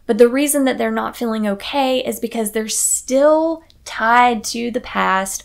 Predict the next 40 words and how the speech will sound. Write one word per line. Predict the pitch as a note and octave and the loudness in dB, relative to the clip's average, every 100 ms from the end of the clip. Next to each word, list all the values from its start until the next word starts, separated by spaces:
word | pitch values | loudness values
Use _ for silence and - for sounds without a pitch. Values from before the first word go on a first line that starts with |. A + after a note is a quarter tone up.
| - | -10
or | F#3 F#3 | -8 -8
the | F3+ F#3+ | -8 -10
future. | - B3 C4 - - - - - - - - - | -4 -2 -2 -4 -8 -12 -16 -20 -20 -20 -20 -14
So | - A3+ | -4 0
we | A#3 | 2
want | A#3 B3+ C4 - | 2 0 0 -4
to | C4+ | -6
bring | G#3+ G#3+ A3 A3 | -6 -6 -6 -2
them | A3 A3+ - - | -2 -2 -4 -6
into | G3+ G#3 G#3+ - G#3 | -2 -2 -4 -4 -4
the | G3+ | -6
present | - G3 F3+ G3 G3 - | -10 -8 -6 -6 -6 -8
solely. | - - C4 C4+ A#3 - - - - - - | -6 0 2 2 -2 -6 -12 -20 -20 -18 -2
And | A3 | 0
we | A3 | 0
can | A3 G#3 | -2 -2
do | A#3+ C4 | -2 0
this | C4+ B3 | 0 0
by | - G#3 G3+ G3+ G3+ - - _ | -2 -2 0 -2 -4 -8 -20 _
involving | A3 G#3+ G#3 G#3 G#3 G#3 | -2 0 2 2 2 0
our | - G3+ | -2 -4
five | - F#3 F#3 F#3+ | -4 -4 -4 -4
senses. | - G3 F#3+ G3 - - - - _ _ _ _ _ _ | -4 -6 -8 -8 -10 -10 -10 -14 _ _ _ _ _ _
What | G3 | -2
do | G#3 | 0
you | C4 D4 | 2 0
see | C#4+ - G#3+ G#3 | 0 0 0 0
right | F#3+ F#3 | -2 -4
now? | F3 E3 - | -10 -12 -8
What | - G3 | -2 -2
do | |
you | G#3 A3+ B3 | -2 -6 -6
hear? | - G#3 G3+ F#3 - G3 | -6 -4 -2 -2 -6 -10
What | F#3 F#3+ | -4 -2
do | |
you | G3+ A3+ | -2 -4
feel? | - G3+ F#3+ - - - - - _ | -6 -2 -2 -4 -10 -18 -20 -20 _
And | G3+ G3+ | 0 0
with | G#3 - | 0 -2
feelings, | E4 G4 C#4 G#3 G#3 G3+ - | 0 2 2 0 -2 -4 -6